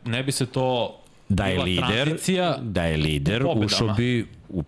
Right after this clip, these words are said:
Speaker 2: play-off, bi
Speaker 1: On je
Speaker 2: dobio
Speaker 1: isto,
Speaker 2: više nego što je dobio.
Speaker 1: on je naleteo na isti problem kao većina igrača ovde. Prvo je bila dinastija Lakersa i Sparsa, kad je on bio u Hornetsima, početkom Clippersima.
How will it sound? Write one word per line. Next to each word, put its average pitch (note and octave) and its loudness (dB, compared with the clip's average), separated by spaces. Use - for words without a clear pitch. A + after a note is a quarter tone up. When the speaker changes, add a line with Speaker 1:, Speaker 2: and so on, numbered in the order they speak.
Speaker 2:
play-off, D2+ 0
bi D#2 2
Speaker 1:
On D2+ 0
je - 2
Speaker 2:
dobio E2+ 2
Speaker 1:
isto, D2+ 2
Speaker 2:
više D2+ 0
nego E2+ 2
što - 0
je F#2+ 2
dobio. G#2 2
Speaker 1:
on F#2+ -2
je G2 -6
naleteo G#2+ -2
na A2+ -2
isti B2+ -2
problem G#2 -2
kao A2+ -2
većina G#2 -2
igrača G2 -2
ovde. F#2+ -2
Prvo A2 -2
je G#2 0
bila A2 -2
dinastija G#2 -2
Lakersa G#2 -4
i F#2+ -4
Sparsa, G#2+ -4
kad G#2 -4
je A2+ 0
on G#2+ 0
bio G#2+ 0
u G#2+ -2
Hornetsima, G#2 -2
početkom G#2 -4
Clippersima. G#2 -4